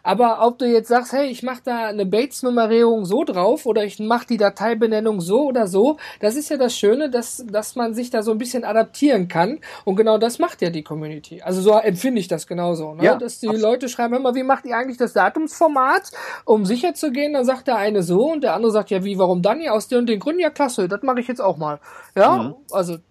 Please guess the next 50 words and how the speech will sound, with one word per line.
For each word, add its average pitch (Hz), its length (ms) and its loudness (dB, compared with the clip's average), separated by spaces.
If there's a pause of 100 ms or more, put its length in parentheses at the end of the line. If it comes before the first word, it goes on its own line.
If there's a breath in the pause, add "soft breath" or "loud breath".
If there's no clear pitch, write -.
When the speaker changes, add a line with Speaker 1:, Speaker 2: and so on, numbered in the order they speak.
(100)
Speaker 1:
total 180 440 -6
Speaker 2:
Bis 202 140 4
sie 214 80 4
dann 190 100 6
Speaker 1:
klasse. 180 140 0
Speaker 2:
zwei 185 160 4
Monate 175 300 0
später 165 360 2
mitbekommen, 156 560 -2
dass 143 140 -2
sie 143 100 -2
da 147 180 2
nicht 135 160 -4
weiter 135 280 2
mitarbeiten 131 540 0
können, 208 360 0
weil's 151 280 0
halt, 147 300 -4
äh, 139 320 2
nicht 147 260 -2
ihrem 135 320 2
Persönlichkeitstypen, 139 1080 0
ihrem 127 160 0
Produktivitätstypen 127 1040 0
entspricht. 117 720 0 (200 loud breath)
Speaker 1:
Mhm. 185 120 -4
Speaker 2:
Haben 147 140 4
wir 147 60 6
ja 139 160 4
auch - 140 -2
ganz, 139 180 0
ganz 123 220 -4
häufig. 175 380 0
Leute 139 240 4
Speaker 1:
<laughs> 226 60 0
Speaker 2:
probieren 120 340 -2 (180)
aus 180 160 -2
und 165 80 -4
sagen, 143 200 -2
"Das 151 120 -4
funktioniert 156 500 -2
überhaupt 95 400 -2
nicht." - 220 -18 (160)
Ja? 151 180 0 (260 loud breath)
Ich - 120 -4
habe 170 140 4
ja 170 40 6
mein 156 200 4
erstes, 156 440 -2
äh, 147 320 6